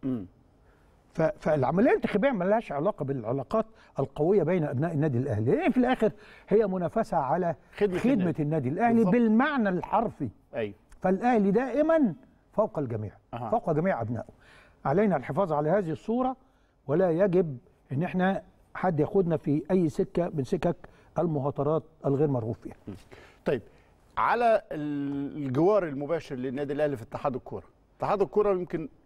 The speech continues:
Speaker 1: جزء من الخلاف حوالين اللائحة الجديدة بند السماح بخوض الانتخابات بقوائم مغلقة، يعني مش بس قوائم للدعاية الانتخابية، لا، كل مرشح ينزل معاه قائمته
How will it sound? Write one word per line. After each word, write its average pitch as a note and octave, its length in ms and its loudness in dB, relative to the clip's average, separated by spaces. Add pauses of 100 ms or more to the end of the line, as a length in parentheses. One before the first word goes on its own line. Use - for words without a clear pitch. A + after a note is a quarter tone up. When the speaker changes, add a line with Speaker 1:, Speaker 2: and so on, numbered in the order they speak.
(120)
Speaker 1:
جزء D#3+ 440 0
من E3 200 0
الخلاف D#3+ 540 0
حوالين C#3+ 540 0
اللائحة C#3+ 340 2
الجديدة E3+ 500 0 (640)
بند F3 340 0 (640)
السماح D3 480 -2
بخوض F3 380 -2
الانتخابات D3 460 -2
بقوائم D#3+ 500 0
مغلقة، C3+ 380 -4 (540)
يعني A#2+ 340 -2 (500)
مش B2 220 -4
بس F#3 260 2
قوائم E3 460 0
للدعاية C#3+ 360 0
الانتخابية، D3 580 -2
لا، E3 160 2 (160)
كل G#3+ 320 2
مرشح D#3+ 400 -2
ينزل G#3+ 440 0 (320)
معاه C#3+ 180 0
قائمته C#3 460 -2